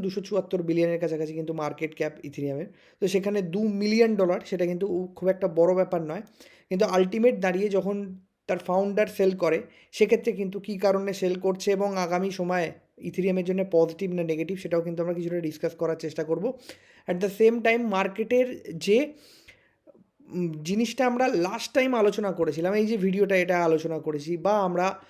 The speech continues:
তিন মাস আগের যে ভিডিও যেখানে কিন্তু আমরা বারবার আলোচনা করেছি যে যেখানে কিন্তু বলা যায় ম্যানিপুলেশন ক্রিপ্টোকারেন্সি মার্কেটটাকে almost কিন্তু বলা যায় শেষ করে দিচ্ছে। তো সেই ম্যানিপুলেশনের কার জন্যে বেশি হচ্ছে সেটাও কিন্তু আমরা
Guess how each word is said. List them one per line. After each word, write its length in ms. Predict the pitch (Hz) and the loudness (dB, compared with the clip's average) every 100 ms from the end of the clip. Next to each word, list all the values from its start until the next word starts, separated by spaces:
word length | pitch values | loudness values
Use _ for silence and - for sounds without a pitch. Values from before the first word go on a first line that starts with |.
| - - | -16 -4
তিন 120 | 202 202 | -2 0
মাস 140 | 208 185 | 0 0
আগের 180 | 185 190 180 | 0 0 0
যে 60 | 175 | 0
ভিডিও 200 | 160 170 170 | 0 0 0
যেখানে 220 | 165 175 175 | -2 -4 -4
কিন্তু 180 | 170 165 165 | -4 -4 -2
আমরা 140 | 175 196 160 | -2 -2 -2
বারবার 320 | 156 160 180 165 | -2 0 0 0
আলোচনা 280 | 156 165 151 | 0 -4 -4
করেছি 280 | 156 147 180 185 | -4 -4 -6 -4
যে 60 | 170 156 147 | -2 -4 -6
যেখানে 300 | 147 180 185 185 | -6 -4 -4 -6
কিন্তু 180 | 165 165 | -6 -4
বলা 120 | 160 156 | -4 -2
যায় 120 | 175 160 | -4 -4
ম্যানিপুলেশন 640 | 156 185 202 240 233 226 226 226 | -2 -2 -4 0 0 0 -6 -6
ক্রিপ্টোকারেন্সি 600 | 208 196 214 202 202 190 190 | -6 -4 -4 -4 -6 -6 -4
মার্কেটটাকে 600 | 165 165 185 180 190 185 185 185 _ _ _ 190 | -4 -4 -6 -4 -4 -2 -4 -8 _ _ _ 6
almost 340 | 220 220 247 247 | 6 6 2 0
কিন্তু 160 | 214 190 | -4 -2
বলা 120 | 185 180 | 0 0
যায় 100 | 180 | -2
শেষ 120 | 185 175 - | -4 -4 0
করে 120 | 175 | -2
দিচ্ছে। 260 | 170 165 185 190 - _ - - | -2 -10 -10 -10 -14 _ -14 -8
তো 40 | 190 | 0
সেই 140 | 240 214 180 | 2 2 2
ম্যানিপুলেশনের 800 | 196 226 240 240 220 226 220 220 - _ _ _ - | 4 2 4 4 4 0 -2 -4 -10 _ _ _ -2
কার 200 | 196 254 226 | 2 4 4
জন্যে 220 | 240 233 233 202 | 4 4 4 2
বেশি 180 | 196 208 | 0 2
হচ্ছে 220 | 175 175 202 190 | 2 0 -4 -2
সেটাও 220 | 190 196 180 | 2 2 0
কিন্তু 160 | 180 180 | -2 -2
আমরা 140 | 175 | 0